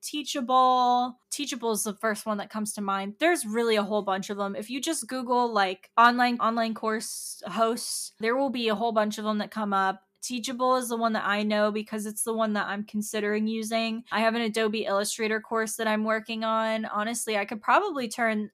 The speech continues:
this whole passive income thing into a course just because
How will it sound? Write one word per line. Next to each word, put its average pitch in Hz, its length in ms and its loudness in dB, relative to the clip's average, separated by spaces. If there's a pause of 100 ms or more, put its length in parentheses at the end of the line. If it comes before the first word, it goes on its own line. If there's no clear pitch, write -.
this 233 200 -2
whole 254 200 4
passive 247 440 0
income 240 440 -2
thing 208 200 -4
into 208 260 -4
a 202 40 -4
course 202 440 -4
just - 240 -10
because 220 520 -2